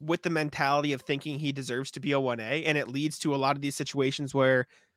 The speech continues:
nights he doesn't have it, he's just gonna keep forcing up those shots. He's just gonna keep trying to force the issue, which we saw a lot during the regular season and in that Heat series, even though in game seven specifically, it was 'cause he needed to.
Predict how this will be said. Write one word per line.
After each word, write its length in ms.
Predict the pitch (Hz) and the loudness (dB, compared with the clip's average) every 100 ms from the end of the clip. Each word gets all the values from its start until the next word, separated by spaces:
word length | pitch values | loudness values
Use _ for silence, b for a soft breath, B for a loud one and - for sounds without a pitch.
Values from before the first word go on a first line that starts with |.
| _ - | _ 2
nights 320 | 165 165 - | 8 8 8
he 80 | 160 | 6
doesn't 240 | 156 151 | 6 6
have 240 | 156 147 | 8 8
it, 40 | 139 | 8
he's 140 | 151 | 0
just 180 | 147 - | 0 0
gonna 140 | 139 | -2
keep 240 | 120 147 - | -2 -6 -2
forcing 320 | 135 131 143 | 0 0 2
up 100 | 135 | 0
those 160 | 131 123 | 0 2
shots. 300 | 143 131 139 | 4 2 0
He's 80 | |
just 180 | 139 147 | -6 -4
gonna 140 | 147 131 | -4 -4
keep 240 | - 147 | -4 0
trying 220 | 160 139 | 2 0
to 80 | 131 | 0
force 260 | - 135 - | 0 0 0
the 140 | 127 | -2
issue, 240 | 135 139 | 0 0
which 180 | 135 127 | -2 -4
we 60 | 139 | -4
saw 200 | - 131 | 0 0
a 20 | |
lot 240 | 123 131 - | 0 -2 -2
during 160 | 135 | -4
the 80 | 135 | -2
regular 260 | 135 127 117 | -2 -2 -6
season 380 | - 127 135 135 b b b | -6 -4 -4 -8 b b b
and 200 | 190 185 | 8 8
in 100 | 165 | 6
that 160 | 143 | 4
Heat 180 | - 143 | 0 -6
series, 360 | - 151 151 143 | 0 4 4 2
even 220 | 151 151 | 0 2
though 140 | 135 | 0
in 100 | 127 | -2
game 220 | 123 123 123 | -4 -4 0
seven 280 | 127 113 110 | 0 -2 -4
specifically, 600 | 131 - 131 117 107 107 | -2 2 2 2 -4 -2
it 40 | |
was 140 | 113 117 | -2 -4
'cause 180 | - 110 | -4 -4
he 100 | 113 | -4
needed 240 | 113 120 | -4 -4
to. 220 | 123 147 | -2 -2